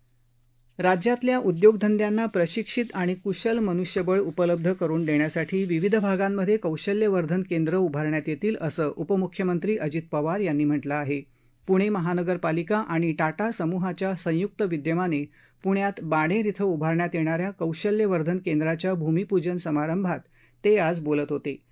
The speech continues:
टाटा समूहाच्या सहभागातून राज्यात चंद्रपूर, गडचिरोली इथं कौशल्यवर्धन केंद्रांची उभारणी करण्यात येणार आहे. तसंच कल्याण, डोंबिवली, रत्नागिरी, पुणे, शिर्डी, बीड, नांदेड, छत्रपती संभाजीनगर या ठिकाणीही काम सुरू आहेत.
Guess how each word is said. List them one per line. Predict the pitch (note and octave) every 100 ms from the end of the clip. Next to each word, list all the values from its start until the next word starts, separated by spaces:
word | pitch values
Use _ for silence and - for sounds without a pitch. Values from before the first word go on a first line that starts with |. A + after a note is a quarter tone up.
| _ _
टाटा | F3 E3+ F#3+
समूहाच्या | F#3+ F#3 F3 E3+ F3+
सहभागातून | F3 E3 E3 E3 D#3+ F#3 A3+
राज्यात | F3+ D3+ F3 F3+
चंद्रपूर, | F#3 D#3+ E3 F3+ G#3
गडचिरोली | G#3 E3 D#3 F3+ E3+ F3+ G#3+
इथं | G3 E3
कौशल्यवर्धन | D#3+ D#3+ D3+ F3+ F#3+ F3+ F3+ F#3+
केंद्रांची | G3 D#3+ D3+ D#3 D3+ A3+
उभारणी | D#3+ D#3 D3+ D#3+
करण्यात | D#3 D3 D3
येणार | D3 C#3+ C#3+
आहे. | C#3+ G#3 B3 - - -
तसंच | G3+ A3 F#3+ -
कल्याण, | F3 E3 F#3 A#3+
डोंबिवली, | G3 D#3+ D#3+ F3+ F#3 G#3
रत्नागिरी, | D3+ - E3+ E3 F3 G#3
पुणे, | - D3+ E3+ G3+
शिर्डी, | - D3+ D3+ E3+ G3+ -
बीड, | C#3+ D#3 F3+ G#3+ G#3+ _ _ _ -
नांदेड, | E3 E3 D#3+ G3 A3 A3
छत्रपती | D#3+ E3+ F3 F3+ G3
संभाजीनगर | F#3 D#3+ D3+ D#3+ E3 F#3 F3 D3
या | D3 E3+
ठिकाणीही | E3+ D#3+ F#3 A3+ F3+ B2+
काम | - D#3+ D#3
सुरू | - C#3+
आहेत. | D3 C3+ C#3